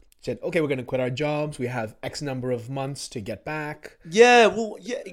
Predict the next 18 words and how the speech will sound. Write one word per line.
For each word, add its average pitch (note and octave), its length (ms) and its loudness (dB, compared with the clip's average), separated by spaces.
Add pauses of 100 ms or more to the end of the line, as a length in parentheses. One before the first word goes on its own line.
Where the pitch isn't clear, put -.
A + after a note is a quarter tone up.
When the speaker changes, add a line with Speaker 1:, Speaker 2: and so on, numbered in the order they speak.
(100)
Speaker 2:
yeah. G#3 180 2
I G3+ 40 4
think C4+ 180 -4
it's C4+ 100 -8
what A3 140 0
it G3 60 -6
is. D#3+ 200 0
Well, F#3 340 -14
Richard G#3 420 -6
sort F3+ 220 0
of, D3+ 280 -2
I C#3 60 -6
think G#3 220 -10
he F3 320 -12
basically D3+ 720 -4 (460)
worked C#3+ 400 4
out, B2 400 -2 (800)
um, A2+ 800 -2